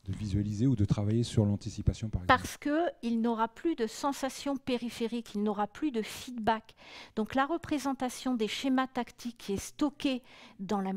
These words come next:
Speaker 2: dans, dans le cerveau, ben, ne sera plus alimentée par les feedbacks. Donc la représentation motrice, elle va perdurer,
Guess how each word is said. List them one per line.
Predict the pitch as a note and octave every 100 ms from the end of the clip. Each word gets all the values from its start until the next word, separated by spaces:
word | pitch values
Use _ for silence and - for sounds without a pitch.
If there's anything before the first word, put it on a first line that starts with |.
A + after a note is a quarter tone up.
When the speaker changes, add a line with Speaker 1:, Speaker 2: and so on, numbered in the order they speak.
| F#3+
Speaker 2:
dans, | F#3+ F#3+ G3 F#3 F#3+
dans | G3
le | G#3
cerveau, | F#3 - F3 F#3+ C4+ G4 - - -
ben, | G3
ne | G3
sera | - F#3+ F#3
plus | - F4+
alimentée | E4 A3 G3 E4
par | F4 G#3+
les | G#3
feedbacks. | G3 - G3+ D#4 D#4+ - - - -
Donc | G#3+ A3+
la | A#3
représentation | A#3 B3 A3+ A3+ G#3+ -
motrice, | A3+ A3 B3+ -
elle | F#3
va | F3+
perdurer, | - F#3 E3+ G3 B3 F#4